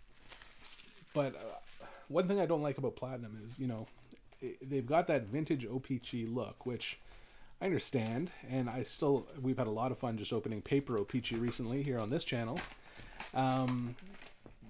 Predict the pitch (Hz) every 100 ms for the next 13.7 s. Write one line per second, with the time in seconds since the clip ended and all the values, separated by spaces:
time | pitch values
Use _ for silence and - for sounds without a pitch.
0 | 127 143 175 - 196 175 127 117 147 185
1 | 139 131 131 127 - - - 185 139 -
2 | - - - - - - - - - -
3 | - 131 - 147 143 113 104 131 107 -
4 | - - 120 110 113 - - - - -
5 | - 170 160 - 131 - - 151 151 143
6 | 135 127 120 117 107 107 - - - -
7 | - - - - - - - 107 107 -
8 | 127 - 135 - 123 113 110 104 - -
9 | - - - - - - 123 120 107 123
10 | 135 110 113 156 - - - 117 113 92
11 | 117 123 - 101 92 90 - 107 113 110
12 | 104 98 107 107 120 123 180 - - -
13 | - - - - - 120 110